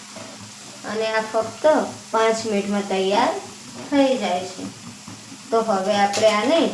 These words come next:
ધીમા ગેસે ગોલ્ડન બ્રાઉન થાય ત્યાં સુધી તળાવા દેશું. આ રીતે એક બાજુ થઈ જાય એટલે આપણે ચમચીની મદદથી તેને પલટાવી લેવાની છે. અને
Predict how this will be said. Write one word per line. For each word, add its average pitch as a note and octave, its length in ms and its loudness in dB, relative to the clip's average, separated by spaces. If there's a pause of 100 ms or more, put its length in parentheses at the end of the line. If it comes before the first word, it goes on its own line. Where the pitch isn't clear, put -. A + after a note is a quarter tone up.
(600)
ધીમા G#3 460 -2
ગેસે G#3 400 -4 (180)
ગોલ્ડન G#3 400 0
બ્રાઉન G3+ 260 0 (140)
થાય C#4 220 2 (100)
ત્યાં G#3 240 4
સુધી G#3 340 -2 (380)
તળાવા C#4 500 10
દેશું. G3 420 -6 (2750)
આ G3+ 140 -4
રીતે G#3+ 240 -8 (100)
એક G#3 160 -6
બાજુ A3 280 0 (120)
થઈ A3 300 -4
જાય D4 260 4 (140)
એટલે G#3+ 240 -4
આપણે G#3 320 -4
ચમચીની G#3+ 560 -4
મદદથી A#3+ 580 0
તેને G#3 280 0 (440)
પલટાવી C#4 640 2
લેવાની F#3 560 -4
છે. F#3+ 100 -8 (2000)
અને G#3+ 160 -10